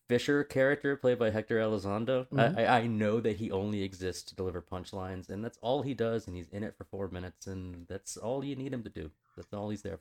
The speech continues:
Speaker 1: for. And I thought he did a good job.
Speaker 2: Excellent. He was, he did a very good job of being okay with his wife being hit on.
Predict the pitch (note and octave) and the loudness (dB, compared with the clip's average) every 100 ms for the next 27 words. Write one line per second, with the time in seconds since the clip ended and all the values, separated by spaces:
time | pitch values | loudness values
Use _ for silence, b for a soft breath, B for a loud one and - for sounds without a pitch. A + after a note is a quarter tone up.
0 | - G2+ _ _ _ - F#2 F2 F2+ - | -12 -20 _ _ _ -12 -10 -8 -10 -12
1 | F#2 F#2+ - - F#2+ G#2+ A#2 B2+ B2 G2+ | -8 -8 -8 -10 -10 -8 -8 -8 -8 -8
2 | _ _ _ - C3 - C#4 C#4 B3 - | _ _ _ -12 -10 -8 -4 -2 -2 -2
3 | C#3 C3+ C3+ - - _ _ - C3+ D#3+ | -2 -2 -2 -6 -14 _ _ -4 0 2
4 | E3+ E3 D3 C#3+ D3+ D#3 D#3 C#3 D3 D3 | 4 6 6 8 6 6 2 2 2 2
5 | C3 A#2+ C3 B2+ C3 B2+ C3 C3+ C3 B2+ | 0 0 0 0 0 -2 0 2 2 0
6 | B2 B2 B2 B2 - B2 A#2+ A#2+ - _ | -4 -4 -6 -6 -4 -4 -4 -8 -14 _
7 | _ C#3 A#2+ A2 G#2+ | _ 0 0 -2 -10